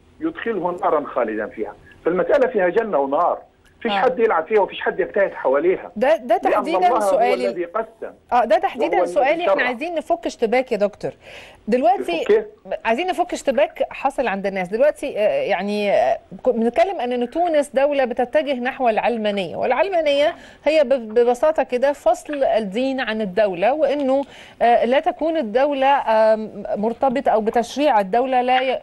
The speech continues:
Speaker 2: لا يتم فرض دين رسمي في التشريع. فهو السؤال
Speaker 1: هذا
Speaker 2: يا
Speaker 1: ال-،
Speaker 2: دكتور، السؤال
Speaker 1: هذا
Speaker 2: لحضرتك
Speaker 1: المصطلح.
Speaker 2: تحديدا، لو الدولة تبنت المنهج العلماني والمتدينون التزموا بالدين،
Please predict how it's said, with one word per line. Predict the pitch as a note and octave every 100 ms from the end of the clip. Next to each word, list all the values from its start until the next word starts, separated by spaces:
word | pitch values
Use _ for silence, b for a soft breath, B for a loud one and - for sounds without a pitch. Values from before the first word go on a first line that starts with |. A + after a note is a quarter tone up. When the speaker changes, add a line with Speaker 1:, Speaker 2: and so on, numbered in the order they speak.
| G#3+
Speaker 2:
لا | A#3
يتم | C4+ D4 C4+
فرض | C#4+ A#3
دين | A#3 A#3+ B3+
رسمي | A#3+ A#3+ A3+ A3 A3 B B -
في | - B3 -
التشريع. | - A3 - G3 E3 D#3+ - B -
فهو | B3 F4+
السؤال | G4+ -
Speaker 1:
هذا | G#3+ C#4 E4+
Speaker 2:
يا | A3
Speaker 1:
ال-، |
Speaker 2:
دكتور، | G#3+ G3 - C#3+ -
السؤال | - - F#4+
Speaker 1:
هذا |
Speaker 2:
لحضرتك | - C#4+ C#4+ D#4
Speaker 1:
المصطلح. | - -
Speaker 2:
تحديدا، | A3+ G3 G3+ E3 D#3 B B B -
لو | C4 C#4+
الدولة | G#3+ E4 A#4 G#4+ F#4+
تبنت | C#4 F#4+ F#4 D4 B3+
المنهج | A3+ B3 D4 A3+
العلماني | G#3+ G3 G3 F#3+ F3 E3 -
والمتدينون | G#3+ C4 C#4 D4 C#4+ A#3+ A#3+ B3 C#4 F4 E4+ B3 - _ A3
التزموا | A3+ A3 D#4 C#4 A#3+ G#3 F#3
بالدين، | F3 E3 G3 F3